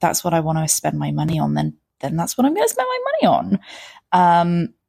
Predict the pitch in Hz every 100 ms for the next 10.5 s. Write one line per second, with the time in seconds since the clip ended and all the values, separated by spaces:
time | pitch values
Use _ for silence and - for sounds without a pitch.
0 | _ _ _ - 202 180 156 185 196 190
1 | - 185 196 - 180 190 185 180 170 -
2 | - _ _ _ 170 180 175 185 220 -
3 | - - - - - 196 220 - _ _
4 | _ 175 165 160 160 160 190 156 156 147
5 | 147 156 160 156 - - 160 262 - -
6 | 320 - - - - 202 196 190 170 -
7 | 160 - - 170 175 233 330 - _ _
8 | _ 190 196 190 190 190 196 - _ _
9 | _ _ _ _ _ _ _ - _ 240
10 | 208 151 151 156